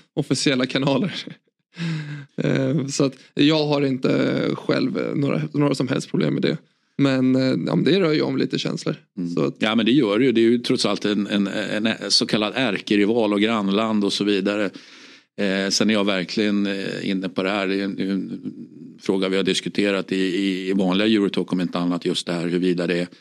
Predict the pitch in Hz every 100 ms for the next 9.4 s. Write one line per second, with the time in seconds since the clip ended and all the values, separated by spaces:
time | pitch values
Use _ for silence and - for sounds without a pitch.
0 | - - _ _ _ _ - 107 92 90
1 | 92 92 - - - - 123 127 98 92
2 | 98 95 90 87 95 90 95 120 - 98
3 | 92 98 90 - 90 87 - - - 87
4 | 87 170 87 - - 180 180 - 98 92
5 | 82 - 87 - 85 87 87 87 95 104
6 | 101 87 87 90 90 - - 92 87 104
7 | 87 80 95 - - - _ - 90 85
8 | 85 - 87 92 90 90 92 92 92 92
9 | 90 90 90 90